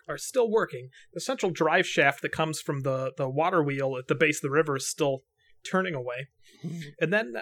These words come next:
Speaker 1: um, as, as you're surveying, uh, your eyes come across, uh, almost Scooby-Doo-like. You're like, gears,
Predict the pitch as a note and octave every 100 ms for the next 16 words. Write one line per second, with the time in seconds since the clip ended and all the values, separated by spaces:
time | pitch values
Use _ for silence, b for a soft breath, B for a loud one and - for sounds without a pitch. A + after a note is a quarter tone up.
0 | - A3+ A3+ A#3+ B3 B3 B3 B3 - C4+
1 | E4+ B3+ G#3 B B - A#3+ A#3+ B3+ D#4+
2 | E4+ - C4+ - B3 - - G#3+ A3 b
3 | - E4+ G4+ F#4 - - D4+ C#4+ G#3 A3
4 | D#3+ C#3+ D#3 D3+ C#3+ C3+ C3+ - - F3+
5 | G3+ G3+ F#3+ -